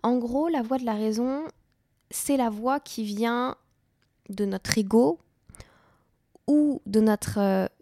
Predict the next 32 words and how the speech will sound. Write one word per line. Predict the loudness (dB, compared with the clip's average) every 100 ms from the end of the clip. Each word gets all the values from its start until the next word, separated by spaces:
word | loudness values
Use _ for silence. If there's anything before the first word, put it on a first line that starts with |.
| _ -12
facilité | -2 -2 -2 -4 -4 -2 -2
d'analyse | 0 0 2 0 -2 -2 -4 -6 _ _ _ _ _ _ _ _ _ _ _ -10
et | -6
qui | -2
nous | 0
dirait | 2 2 2
que | 0 2
là, | 2 2
c'est | 0 -4
peut-être | 0 0 2
pas | 4 6
le | 6
moment | 4 2 2
le | 0
plus | 2 4
logique, | 6 4 2 -2
c'est | -4 -6
peut-être | -6 -2
pas | 0
le | 2 2
meilleur | 2 4 2
moment | 2 0 0 0 -2 -6 -18 -20 -20 _ -6
pour | -2
investir | 0 -2 0 2
dans | 4
une | 4 2
formation | 2 2 2 0 0 2 0 -2
ou | -6
pour | -8 -8 -8
faire | -6 -4 -4
ce | -6 -10
choix-là. | -8 -4 -2 -4